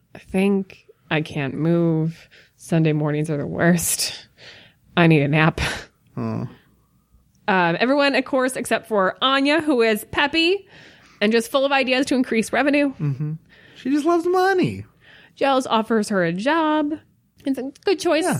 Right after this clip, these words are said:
Speaker 1: I think
Speaker 2: no.
Speaker 1: it's great.
Speaker 2: It's smart. And it's a good story choice to, like, they gave Giles something to do when he's not just doing Scooby stuff. Now
Speaker 1: Right.
Speaker 2: Anya has something to do when she's not just doing Scooby stuff. Instead of having just a weird apartment that she has for some reason.
Speaker 1: Mm-hmm.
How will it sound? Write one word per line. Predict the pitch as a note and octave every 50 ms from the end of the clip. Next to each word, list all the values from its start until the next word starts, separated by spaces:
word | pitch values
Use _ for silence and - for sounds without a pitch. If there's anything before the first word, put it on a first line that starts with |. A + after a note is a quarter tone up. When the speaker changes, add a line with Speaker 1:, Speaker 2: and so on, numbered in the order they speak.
| - -
Speaker 1:
I | F4
think | E4+ E4
Speaker 2:
no. |
Speaker 1:
it's | F4+ -
great. | - - C#4 C4+ C4+ C4+ - _ _ _ _ _ _ _ _ _ - -
Speaker 2:
It's | B2+ B2+ -
smart. | - D#3 D#3 C#3 A#2+ -
And | - C#3
it's | D3+ D3 - - - - - - - - - -
a | C#3+
good | D3 D#3 E3+ D#3+ C3+
story | - - - - D#3 D3 D3 D3
choice | C#3 - D3+ C#3 C#3 C#3 - - - - -
to, | - - C#3 C3
like, | B2 A#2+ A2+ G#2 - - _ _ _ _ _ _ _ _ _ _ _ - - - -
they | C#3+ D3 C#3
gave | A#2 D3 D3+ D3+ D#3 D#3 D3 C3+ - _ _ _ _ _ _ _ _ _ _ _ _ _ _ -
Giles | A#2 - - C#3+ C3+ C3 C3 C3 B2+ -
something | - C3+ A#2+ - - C3+
to | B2+ C3
do | A#2+ A#2+ B2 A#2+ B2
when | A#2+ A#2+
he's | A#2+ G#2+ A#2
not | A#2+ A2+ -
just | A#2 A2+ A2
doing | B2 A#2+ A#2
Scooby | A2 - - A#2+ A2+ A2+ A2
stuff. | G#2+ - A#2 A2+ A2 A#2+
Now | A#2 A2+ A2+
Speaker 1:
Right. | G3+ F#3
Speaker 2:
Anya | F3 C#3+ D3 C#3+ C3+
has | C3 A#2
something | C#3 C3 B2+ C3
to | B2+ B2
do | A2+ A#2+ A#2+
when | A#2+ A#2
she's | A2+ - - A#2+
not | A2+ A2 A2
just | A2+ A2+ A2+
doing | A#2+ A2 A2
Scooby | A2 - - A2+ G#2+ A2 G#2+
stuff. | G#2+ - A2+ G#2+ G#2 - - - -
Instead | - - - C#3 C3+
of | A#2+
having | B2+ C3 A#2 B2+ B2
just | A#2+ A2+ -
a | C3+
weird | A#2+ A2 G#2 A2+ B2+ C#3 C#3+
apartment | C#3+ C#3+ E3 E3+ F3 D3 C#3+ C#3 C3 A#2
that | B2+ A#2+
she | A2 - B2+ B2+ A#2+ A2+ A#2 -
has | B2 A#2+ A#2 A#2+ A#2 A2+
for | - B2
some | A2+ A2+ A#2+ A#2
reason. | A2+ A2+ A2 A2 A2+ A2+
Speaker 1:
Mm-hmm. | - A3 A3 G3 G#3+ G3+ F#3+ F#3 F3+ F#3